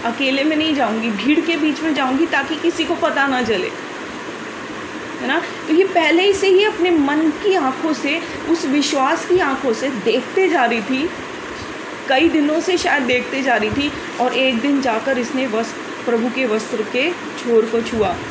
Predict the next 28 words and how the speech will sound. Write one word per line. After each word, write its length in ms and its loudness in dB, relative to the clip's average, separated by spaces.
है 60 0
ना। 200 2
तो 80 2
वही 340 4
लिखा 240 4
है 120 2
कि 140 4
विश्वास 580 0
क्या 120 2
है? 160 0
आशा 480 0
की 220 2
हुई 220 4
वस्तुओं 520 0
का 260 -2
निश्चय। 420 -2
जो 140 0
हमारी 360 0
आशा 480 -2
है, 220 -2
है 80 -4
ना, 180 -2
उसका 400 2
निश्चय 520 4
है, 300 0
श्योरिटी, 560 2
है 80 -4
ना, 160 -4